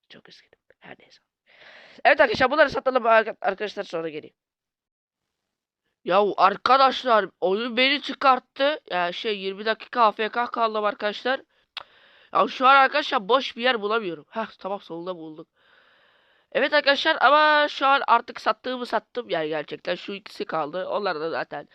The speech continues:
Bakın arkadaşlar en güçlü reyler bile dört yüz. Rainbows dört yüz seksen altı.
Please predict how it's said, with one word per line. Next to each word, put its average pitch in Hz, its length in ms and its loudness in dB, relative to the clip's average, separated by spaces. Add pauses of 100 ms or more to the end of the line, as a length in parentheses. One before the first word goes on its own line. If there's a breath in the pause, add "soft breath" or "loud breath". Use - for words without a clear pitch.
(540 soft breath)
Bakın 226 160 2
arkadaşlar 294 380 0
en 208 180 2
güçlü 254 400 -4
reyler 262 440 -2
bile 233 220 -10
dört 208 280 -4
yüz. 165 340 -20 (160)
Rainbows 160 640 -8
dört 170 220 -8
yüz 175 120 -12
seksen - 460 -10
altı. 139 420 -12